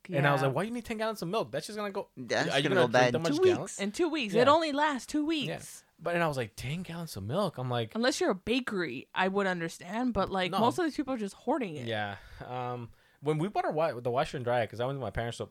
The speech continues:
Speaker 1: get it,
Speaker 2: Mm-hmm.
Speaker 1: they were sold out of freezers. Like, when we bought the
Speaker 2: Oh,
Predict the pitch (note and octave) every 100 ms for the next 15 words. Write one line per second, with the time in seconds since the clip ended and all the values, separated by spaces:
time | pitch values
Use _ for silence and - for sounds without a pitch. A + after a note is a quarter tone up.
0 | - G2+ B2+ - - G3+ - - A2 A2+
1 | C#3+ G3+ - F3+ C3+ A#2+ B2+ G#2 - F#2
2 | G#2+ D#2 - - - A#2+ A#2+ A#2+ A#2 A#2+
3 | G#2+ A2 B2 C3 A#2 -